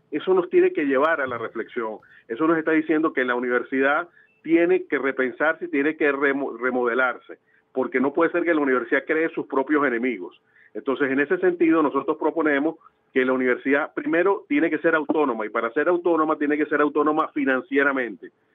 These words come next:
Para eso hay varios caminos. Está la asociación con la empresa privada, está la posibilidad de crear fideicomisos para que las universidades no dependan del presupuesto público. Hay muchos,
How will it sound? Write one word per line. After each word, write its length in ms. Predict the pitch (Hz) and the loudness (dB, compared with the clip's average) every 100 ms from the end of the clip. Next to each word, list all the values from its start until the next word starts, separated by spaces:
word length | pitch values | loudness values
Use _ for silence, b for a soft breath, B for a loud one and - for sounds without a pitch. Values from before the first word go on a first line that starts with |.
| _ _ | _ _
Para 240 | - 127 143 | -2 0 -2
eso 180 | 147 | 0
hay 80 | 180 | 2
varios 300 | 165 156 160 | 2 0 -2
caminos. 460 | - 135 147 120 101 | -2 -2 -2 -4 -8
Está 280 | 98 131 131 | -6 -2 -2
la 80 | 139 | -2
asociación 420 | 135 117 117 117 | -8 -8 -8 -4
con 120 | 139 | -4
la 80 | 131 | -2
empresa 340 | 120 117 135 | -4 -4 -4
privada, 400 | - 117 139 143 | -4 -2 0 0
está 300 | - 127 120 b b b | -2 -2 -2 b b b
la 120 | 127 | -6
posibilidad 400 | 131 120 120 120 | -4 -4 -2 0
de 60 | 123 | -2
crear 280 | 139 135 131 | 0 -2 -2
fideicomisos 680 | 139 135 127 120 127 113 | -4 -4 -2 -4 -4 -6
para 220 | 123 131 117 | -4 -2 -2
que 80 | |
las 120 | 120 120 | -2 -2
universidades 520 | 117 113 107 120 117 | -2 -4 -4 -6 0
no 100 | 131 | 0
dependan 360 | 123 123 127 | 2 0 -2
del 120 | 127 123 | 0 -2
presupuesto 520 | 113 113 123 120 131 | -2 -4 -6 -6 -4
público. 440 | 147 147 147 147 B B | -2 0 0 -4 B B
Hay 160 | B 147 | B -2
muchos, 400 | 170 175 - - | 2 0 0 -12